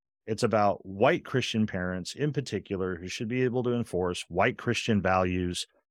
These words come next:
as a kind of norm. And so there is neither a willingness or, I think, an ability to even conceive of, as you say, the parents of the Hindu student or the Buddhist student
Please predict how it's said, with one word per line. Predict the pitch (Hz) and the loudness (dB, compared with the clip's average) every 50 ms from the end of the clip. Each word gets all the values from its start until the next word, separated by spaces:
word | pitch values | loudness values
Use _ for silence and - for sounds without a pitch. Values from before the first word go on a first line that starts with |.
| _ _ _ _ _ | _ _ _ _ _
as | - 104 117 113 104 | 2 2 4 4 4
a | 117 | 2
kind | 98 - 113 110 110 110 | 0 2 2 2 4 4
of | 104 85 85 | 4 4 4
norm. | 98 104 110 120 120 104 95 92 90 90 90 87 - _ _ _ _ _ _ _ _ _ - | 4 6 6 6 6 6 4 2 2 0 -2 -6 -8 _ _ _ _ _ _ _ _ _ 0
And | 117 131 127 117 | 2 2 2 2
so | - - 143 135 131 131 123 117 | 4 6 6 8 8 8 6 4
there | 104 117 127 127 127 123 | 4 4 4 4 4 4
is | 117 127 113 95 87 | 2 2 0 0 0
neither | 98 110 113 117 120 127 123 127 127 131 131 135 131 120 123 _ _ _ _ _ _ _ _ _ - | 2 2 4 4 4 4 2 2 2 2 2 0 0 -2 -4 _ _ _ _ _ _ _ _ _ -2
a | 117 117 | -2 0
willingness | 101 98 113 113 123 135 135 143 151 156 165 156 - - - - | 4 4 6 6 6 6 4 4 2 2 2 0 -2 -4 -4 -2
or, | - 120 120 139 147 147 | 2 4 6 6 6 6
I | 143 | 6
think, | 135 - 143 139 127 | 4 2 0 0 0
an | 139 123 | 2 2
ability | 120 101 92 110 123 151 156 98 98 98 92 | 2 4 4 4 6 6 4 4 2 0 -2
to | - - 107 | -4 -4 -4
even | 87 123 123 127 127 - | -2 0 0 0 0 0
conceive | - 113 104 - - - - 139 139 123 104 101 92 87 | 2 2 2 2 2 2 2 4 4 4 4 2 0 0
of, | - 104 98 95 95 92 | 0 0 2 2 2 2
as | 95 85 | 2 2
you | 104 113 | 2 2
say, | 101 - - 113 107 104 101 98 95 92 _ _ _ _ _ _ _ _ _ - | 2 2 4 4 4 4 4 2 2 -2 _ _ _ _ _ _ _ _ _ -6
the | - 98 | -6 -2
parents | - - 117 113 113 110 - - | 0 2 4 4 4 4 2 2
of | 98 | 0
the | 98 | 2
Hindu | 95 104 104 101 101 101 | 2 2 2 2 2 0
student | 101 - - 98 92 90 87 87 82 - - | -2 -2 -2 -2 -2 -2 -2 -4 -6 -8 -6
or | - 101 95 95 95 95 92 92 | -4 0 0 2 2 2 0 2
the | 87 92 | 0 0
Buddhist | 80 95 95 95 98 92 - | 2 2 2 4 2 2 0
student | - - - 90 90 87 87 87 85 - - | -2 -4 -2 -2 -2 -2 -4 -6 -6 -8 -12